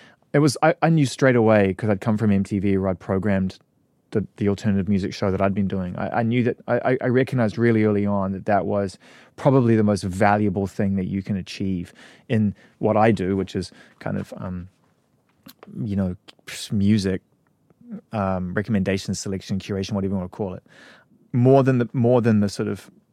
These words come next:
the, the monetary incentives and whatever, like, I, I was pretty adamant that I would get myself into a place where I would have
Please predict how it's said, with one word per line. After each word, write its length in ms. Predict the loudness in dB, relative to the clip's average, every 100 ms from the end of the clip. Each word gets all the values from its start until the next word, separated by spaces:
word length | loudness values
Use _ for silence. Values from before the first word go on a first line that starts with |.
| _
the, 200 | -4 -2
the 140 | 0 2
monetary 800 | 4 4 2 2 4 4 0 -6 _ _ _ _ _ -6
incentives 600 | -6 -2 -2 0 0 0
and 100 | 0
whatever, 480 | 0 0 0 -4 -6 -14 -20 _ _ -10
like, 260 | -6 -6 -4
I, 140 | -4 -2
I 40 | -4
was 140 | -6
pretty 260 | -4 0 2
adamant 380 | 2 0 -2 -2
that 100 | -2
I 60 |
would 120 | -2
get 140 | -2 -4
myself 320 | -4 -4 -6
into 220 | -8 -8
a 60 | -10
place 360 | -6 -6 -6
where 140 | -6 -4
I 80 | -2
would 160 | -4
have 340 | -4 -4 -6